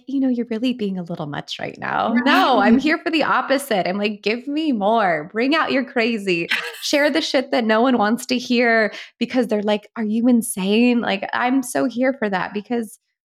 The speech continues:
Speaker 1: that's all of us. Like, I don't wanna be someone's coach that only brings their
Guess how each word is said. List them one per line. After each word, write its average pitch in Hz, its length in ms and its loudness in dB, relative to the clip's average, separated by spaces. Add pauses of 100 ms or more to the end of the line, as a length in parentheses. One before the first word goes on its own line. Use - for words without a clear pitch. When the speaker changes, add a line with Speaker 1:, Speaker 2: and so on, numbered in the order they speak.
(220)
Speaker 1:
that's 311 240 0
all 392 240 4
of 240 100 0
us. - 460 -6
Like, 226 200 -4
I 233 100 0
don't 302 140 0
wanna 269 180 2
be 196 140 -4
someone's 180 360 -4
coach - 380 -8
that 175 100 -10
only 165 160 -8
brings 156 400 -10
their 160 320 -6